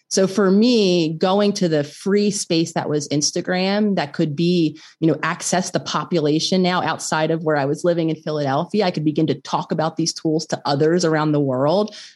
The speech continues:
That was really attractive to me because, again, it equalized access. Everyone or anyone who has a phone can access the app of Instagram. So for me, that was the way I could begin to share tools with people who might not have access to some of this way of thinking.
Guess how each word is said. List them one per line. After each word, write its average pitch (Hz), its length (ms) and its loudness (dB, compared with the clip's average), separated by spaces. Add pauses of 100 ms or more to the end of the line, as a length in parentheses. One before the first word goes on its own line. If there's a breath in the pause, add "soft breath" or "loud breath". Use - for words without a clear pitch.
That 208 120 0
was 196 140 0
really 175 300 2
attractive - 500 -6
to - 140 -6
me - 240 -6
because, 175 240 0
again, 170 560 0 (240)
it 190 180 -2
equalized 190 640 2
access. 269 600 -6
Everyone 185 500 2
or 113 120 0
anyone 175 240 2
who 147 40 0
has 135 120 -4
a - 40 -12
phone 185 720 2 (260 loud breath)
can - 120 0
access 165 380 -4
the 156 140 0
app 147 180 -2
of 147 80 -6
Instagram. 147 580 -2
So 156 160 0
for 151 200 -2
me, 214 400 2
that 170 180 0
was 160 140 0
the 160 80 2
way 156 160 2
I 147 80 0
could 151 160 -8
begin 156 380 0
to 160 100 -8
share 143 320 -2
tools 160 580 0 (260 loud breath)
with 180 140 0
people 170 300 2
who 160 100 2
might 156 320 2
not 143 180 -2
have 139 320 -4
access - 460 -6
to - 100 -6
some 160 240 0
of 147 80 0
this 143 220 0
way 147 320 0
of 120 120 -4
thinking. 92 560 -6